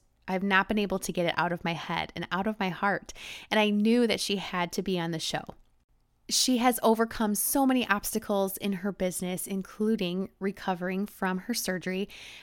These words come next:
as well as a little thing we like to call the pandemic. I think you've heard a little bit about it.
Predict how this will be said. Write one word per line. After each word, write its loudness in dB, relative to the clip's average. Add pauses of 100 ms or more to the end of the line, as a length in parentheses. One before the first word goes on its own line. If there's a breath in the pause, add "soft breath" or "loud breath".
(100)
as 0
well 4
as 4
a 2
little 4
thing 2
we 4
like 0
to 0
call 6 (320)
the 2
pandemic. -2
I 4
think 4
you've 2
heard 6
a 0
little 2
bit 2
about 0
it. -2